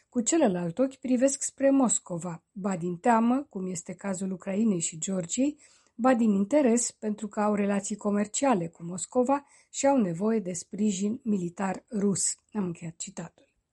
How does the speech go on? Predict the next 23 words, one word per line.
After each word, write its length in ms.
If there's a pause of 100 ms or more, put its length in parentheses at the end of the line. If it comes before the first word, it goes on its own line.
(480)
Numai 260
că, 120
în 200
opinia 380
lui 120
Mihai 340
Oprișor, 600 (400)
ideea 360
lui 140
Vladimir 460
Putin 480
de 100
a 100
reface 600
gloria 540
fostului 540
imperiu 400
comunist 600
e 80
sortită 720
eșecului. 760 (380)
Îi 140
lipsesc 640